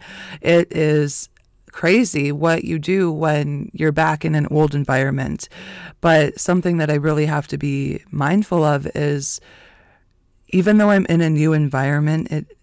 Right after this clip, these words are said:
or an old environment, and doesn't need to, it doesn't mean that I need to go back to that old Morgan that used to live there. So, and the people that I love, they might not be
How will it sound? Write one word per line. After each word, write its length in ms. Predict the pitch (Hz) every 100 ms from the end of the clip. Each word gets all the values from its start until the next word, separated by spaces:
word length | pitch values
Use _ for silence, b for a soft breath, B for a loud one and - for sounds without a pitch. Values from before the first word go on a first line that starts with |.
| -
or 140 | 160
an 100 | 156 -
old 280 | 156 170
environment, 600 | 160 147 139 143 147 143
and 120 | - 151
doesn't 280 | 156 160
need 160 | 156 156
to, 300 | 160 151 -
it 80 | 151
doesn't 320 | 160 160 175
mean 220 | 156 156 156
that 120 | 147
I 80 | 143
need 240 | 143 143
to 240 | - 143 135
go 180 | 147
back 360 | 139 139 135 -
to 420 | - 147 131 131 - -
that 240 | 143 -
old 240 | 147 147
Morgan 400 | 139 135 131 127
that 120 | 131 -
used 280 | 127 127
to 100 | 135
live 240 | 123 127 123
there. 320 | - - - B B B B 185 165
So, 600 | - 175 165 156 151 147 - _ _ _ _ _ _ -
and 360 | 175 175 170 - _ _ b b b -
the 160 | - 180
people 260 | 208 196 226
that 120 | 226
I 120 | 160
love, 460 | 151 156 143 139 151
they 140 | 156
might 240 | 160 165 151
not 300 | 147 135 143
be 460 | 156 143 135 -